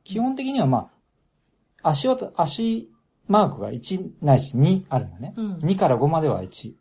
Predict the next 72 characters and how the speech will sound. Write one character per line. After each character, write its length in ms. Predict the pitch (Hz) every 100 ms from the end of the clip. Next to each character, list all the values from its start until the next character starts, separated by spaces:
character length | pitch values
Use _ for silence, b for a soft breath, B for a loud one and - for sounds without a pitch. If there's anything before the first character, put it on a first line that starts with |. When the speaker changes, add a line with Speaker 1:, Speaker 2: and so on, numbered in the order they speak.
| -
Speaker 1:
六 220 | 131 -
か 140 | 165
ら 80 | 113
十 160 | 107 123
ま 100 | 131
で 80 |
は 80 | 123 90
二 260 | 107 120
あ 140 | 92 - 185
っ 40 |
て、 180 | 160 110
Speaker 2:
う 40 |
ん。 40 | -
Speaker 1:
そ 120 | 120
の 100 | 131
足 200 | 143 285
の 80 | 269
マ 220 | 262 247
ー 20 |
ク 120 | -
が 120 | 104
単 200 | 98 113
純 160 | 107 107
に 60 | 98
得 220 | 101 -
点 160 | 135
に 60 | 110
な 100 | 98
り 80 | 87
ま 160 | 85
す。 140 | - 220
Speaker 2:
う 20 |
ん。 240 | 185 143 - _ _ _
Speaker 1:
で、 180 | 139 139 B B B B -
も 160 | 175
う 40 | 233
一 120 | 262
つ 80 | -
そ 60 | 101
の 200 | 92 101
同 140 | 185
じ 140 | 226 247
色 140 | 254
で 160 | 247 101
四 280 | 165 262 156
枚、 200 | 98 - _
Speaker 2:
う 40 | 180
ん。 300 | 151 139 - _ _ _ _ _
Speaker 1:
カ 160 | - 151
ー 20 |
ド 140 | 135 95
を 120 | 107
集 120 | -
め 100 | 104
た 140 | 95 104
ら、 240 | 120 90 _ _
八 380 | 147 139 -
点 300 | 233 233 226 -
ボ 220 | 131 135
ー 20 |
ナ 100 | 139
ス 100 | -
が 40 | -
つ 140 | -
き 20 |
ま 60 | _ _
す。 80 | -
Speaker 2:
う 40 |
ん。 80 | 165
Speaker 1:
こ 60 | 226
れ 140 | 277
が 260 | 269 269 -